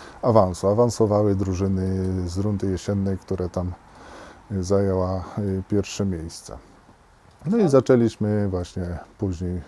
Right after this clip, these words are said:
Speaker 1: To doświadczenie już zostało i ruszyliśmy
Speaker 2: I kolejny sezon.
Speaker 1: na kolejny sezon.
Speaker 2: Kolejny sezon, w którym, w którym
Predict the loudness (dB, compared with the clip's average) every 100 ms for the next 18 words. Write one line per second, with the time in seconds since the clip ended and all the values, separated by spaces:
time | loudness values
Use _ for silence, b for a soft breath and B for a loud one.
0 | -6 -2 0 0 0 -2 2 4 6 2
1 | 4 4 4 2 -2 -6 -4 -6 -4 -6
2 | -2 4 6 8 4 2 B B B B
3 | 2 4 2 2 0 0 0 0 -2 -6
4 | -6 -4 -2 2 2 2 0 -2 0 2
5 | 2 0 -2 -6 -6 -6 -10 -10 -10 -10
6 | -18 _ -20 -20 -18 -10 -8 -8